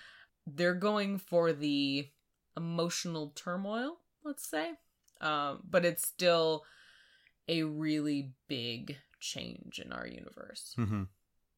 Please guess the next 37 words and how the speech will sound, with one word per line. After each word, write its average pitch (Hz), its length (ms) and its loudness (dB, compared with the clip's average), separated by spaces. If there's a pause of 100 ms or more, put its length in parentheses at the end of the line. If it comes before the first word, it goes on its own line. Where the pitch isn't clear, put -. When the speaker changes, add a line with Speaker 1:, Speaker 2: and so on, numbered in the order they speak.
(380)
Speaker 1:
But 233 100 8
it 247 40 10
was 254 140 6
kind 403 220 2
of 254 180 0
interesting 233 540 2
because 160 240 -2
last 175 340 4
episode 170 420 2
I 147 80 4
thought, 143 340 2
"Okay, 196 180 0
well, 185 140 0
where 226 160 6
do 254 40 0
we 277 100 4
go 196 200 4
from 175 160 -2
here 180 300 -2
now?" - 260 0
'Cause 170 180 -4
I 165 80 4
felt 208 460 2
sort 175 340 6
of 147 340 0
as 156 200 -4
though 156 160 2
last 143 400 2
episode 175 480 0
was 170 160 -4
the 180 120 -6
season 180 380 -4
finale. 175 480 -2
Like, 143 220 -2
we're 151 80 -4
setting 143 440 -2
up 139 300 2